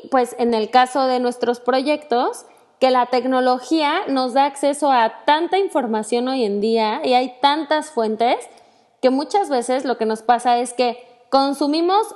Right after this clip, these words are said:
más información y más contenido del que creamos, o estar consumiendo información todo el tiempo nos impide, eh, crear, o sea,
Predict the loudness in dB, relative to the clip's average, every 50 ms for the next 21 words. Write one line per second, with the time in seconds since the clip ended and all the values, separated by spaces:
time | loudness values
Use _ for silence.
0 | -10 -4 -2 -2 0 0 0 0 -2 0 -2 -4 -2 -2 -2 -2 -2 -4 -4 -2
1 | -2 -2 -2 0 -2 -2 -2 -2 -4 -4 -4 -2 -4 -2 -2 0 0 0 0 0
2 | 0 -2 -2 -4 -6 -4 -4 -2 -2 0 0 -2 -2 -2 -2 0 0 -2 -2 -6
3 | -10 -18 -20 _ _ _ _ _ _ _ _ _ _ 4 6 6 6 4 0 -2
4 | -4 0 0 0 0 0 -2 -2 -2 -2 -2 0 0 0 -2 -2 -2 -2 -2 -2
5 | -2 -4 -2 -2 -2 -2 0 0 0 0 0 0 -2 0 0 0 0 0 0 0
6 | 0 0 -2 -6 -14 -20 -20 -20 _ _ 0 2 2 2 2 0 -2 -2 0 0
7 | 0 0 2 2 2 2 2 0 -2 -4 -8 -12 -20 -20 _ _ _ -2 -2 -2
8 | -4 -6 -4 -2 0 2 4 4 4 2 2 2 2 0 0 0 -2 -6 -4 -2
9 | -2 0 2 2 2 2 2 0 -2 -6